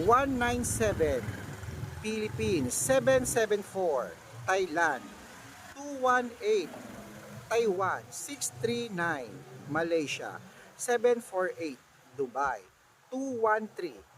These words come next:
Hong Kong, seven seven four. Singapore, two three zero. China, one eight eight. <laughs> Tumao. China, one eight eight.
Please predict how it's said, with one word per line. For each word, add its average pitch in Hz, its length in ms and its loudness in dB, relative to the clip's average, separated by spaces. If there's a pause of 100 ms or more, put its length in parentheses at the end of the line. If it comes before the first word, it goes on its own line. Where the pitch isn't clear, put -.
(140)
Hong 233 240 0
Kong, 139 320 -2 (320)
seven 247 480 2
seven 208 400 0
four. 131 400 -4 (200)
Singapore, 151 800 -6 (400)
two 262 240 -8
three 226 240 -4
zero. 190 400 -2 (800)
China, 180 400 -2 (560)
one 247 160 4 (160)
eight - 320 -2
eight. 370 240 -8 (3750)
<laughs> - 80 -14
Tumao. 185 320 2 (800)
China, - 640 4 (100)
one 196 220 4 (160)
eight 202 160 -2 (240)
eight. 185 160 0